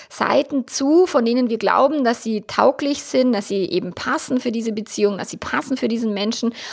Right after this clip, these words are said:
Und wir verstecken den Rest, weil wir haben alle unterschiedliche Aspekte und auch verschiedene Gesichter. Und das, was wir unserem Partner zeigen, ist meistens nicht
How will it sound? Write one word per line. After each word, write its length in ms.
Und 420
wir 160
verstecken 720
den 140
Rest, 520
weil 180
wir 140
haben 180
alle 480
unterschiedliche 920
Aspekte 580
und 300
auch 300
verschiedene 600
Gesichter. 640
Und 220
das, 280
was 240
wir 100
unserem 200
Partner 360
zeigen, 400
ist 160
meistens 500
nicht 320